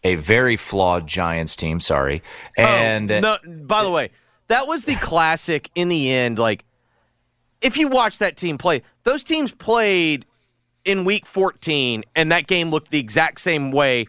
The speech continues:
Speaker 1: It was
Speaker 2: when it was
Speaker 1: forty-eight to twenty-two.
Speaker 2: Yeah, same game.
Speaker 1: But, you know, neighbor Nick told me that in week eighteen, when they were
Speaker 2: They were better.
Speaker 1: benching the starters,
Speaker 2: Nobody
Speaker 1: it was
Speaker 2: gets stable three
Speaker 1: twenty-two to sixteen.
Speaker 2: times.
Speaker 1: Yeah. Um, well, I, I think you look at the road,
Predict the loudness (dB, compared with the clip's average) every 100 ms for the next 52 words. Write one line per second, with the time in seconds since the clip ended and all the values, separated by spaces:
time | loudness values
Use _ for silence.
0 | _ -10 -8 -2 0 2 0 0 -2 -4
1 | -4 -2 -2 -2 -2 0 0 0 -4 _
2 | -2 0 0 -4 -8 _ _ _ _ _
3 | _ -2 -2 -2 _ -6 -2 -2 0 0
4 | 0 0 -2 0 -2 0 -2 0 0 0
5 | -2 0 2 0 2 0 2 0 2 2
6 | 0 -2 _ -10 -8 0 2 2 0 -4
7 | -4 0 2 2 2 0 2 0 0 -2
8 | 0 0 0 -2 -2 0 0 0 -2 -8
9 | -18 _ _ _ _ _ _ -6 -4 -6
10 | -12 _ -20 -20 _ 0 2 2 0 0
11 | -4 -8 _ _ _ _ 0 2 2 0
12 | 0 -2 0 -2 -2 -8 _ _ _ _
13 | _ _ _ _ _ _ _ -6 -2 0
14 | 0 -4 2 2 4 2 -2